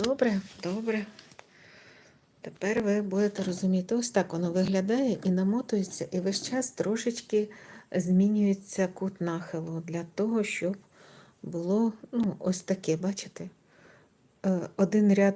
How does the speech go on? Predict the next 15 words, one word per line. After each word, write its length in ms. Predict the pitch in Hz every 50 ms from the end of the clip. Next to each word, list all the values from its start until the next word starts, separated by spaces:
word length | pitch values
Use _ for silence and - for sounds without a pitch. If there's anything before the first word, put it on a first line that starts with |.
| 196
намотав, 580 | 208 202 196 202 208 208 208 - 240 247 254 254 - - _ _ _ _ _ _ _ _ -
змінив 540 | 175 170 185 185 196 185 180 175 170 165 165
кут 240 | - 170 165 165 -
нахилу, 580 | 170 165 165 165 - - 165 156 165 160 - - -
намотав 540 | 180 175 175 175 180 180 180 - 196 214 214
наступний, 760 | 214 214 214 214 - - - 175 175 - - - 165 160 165
знову 380 | 165 - 185 185 175 165 165
змінив 460 | 165 165 175 175 165 165 165 165 165 165
кут 240 | - 165 165 -
нахилу. 480 | 175 165 165 165 160 - 170 170 175 185 - _ _ - - - - - - _ _
І 220 | - 208 233 254 247 240
ось 180 | - 185 185 -
так 360 | - - 202 214 208 - -
воно, 280 | 185 180 180 196 202 196 - - _ _ _ _ _ _ _ _ _ _ _ _ _ _ _ _ _ _ _ -
м, 420 | 262 269 269 240 196 175 190 190